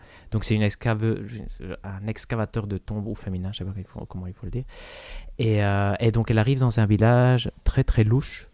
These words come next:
et il y a des trucs très bizarres qui arrivent. C'est, graphiquement, c'est, c'est très attirant. Je pense que l'histoire est vraiment, vraiment pas mal.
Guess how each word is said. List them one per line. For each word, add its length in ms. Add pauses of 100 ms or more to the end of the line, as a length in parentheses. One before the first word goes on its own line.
(400)
et 80
il 40
y 40
a 60
des 100
trucs 220
très 160
bizarres 380
qui 140
arrivent. 480 (640)
C'est, 640
graphiquement, 460
c'est, 480
c'est 180 (380)
très 200
attirant. 720 (540)
Je 160
pense 260
que 80
l'histoire 500
est 140
vraiment, 540
vraiment 360
pas 160
mal. 380